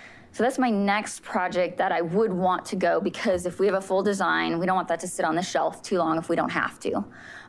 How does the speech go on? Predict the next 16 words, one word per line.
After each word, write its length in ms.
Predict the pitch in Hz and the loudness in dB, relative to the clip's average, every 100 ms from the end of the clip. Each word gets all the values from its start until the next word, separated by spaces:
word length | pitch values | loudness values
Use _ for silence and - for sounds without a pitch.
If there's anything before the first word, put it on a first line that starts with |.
| - | -2
um, 640 | 170 165 160 165 202 165 - - - - - - | 0 2 0 -2 -4 -8 -18 -20 -20 -20 -10 -6
as 80 | 185 | -2
far 160 | 170 | -2
as 120 | 165 | 0
that 180 | 190 165 | -2 -2
goes. 320 | - - - - - - - - - - - - - - | -2 -2 -4 -12 -20 -20 -20 -20 -20 -20 -20 -20 -18 -6
But 140 | 208 | -2
then 160 | 220 233 | 2 2
we 100 | 247 | 2
come 220 | - 214 | 2 2
into 260 | 196 190 220 | 2 2 -2
King 500 | - 190 180 175 185 - - - - | -2 -2 0 0 -2 -8 -18 -12 -2
and 160 | 180 | 0
Harvey. 600 | 185 - 165 - 110 185 - - - - - | 0 -2 -2 0 -2 -4 -10 -20 -20 -20 -8
And, 100 | 180 | 0
like, 200 | 185 175 | 0 0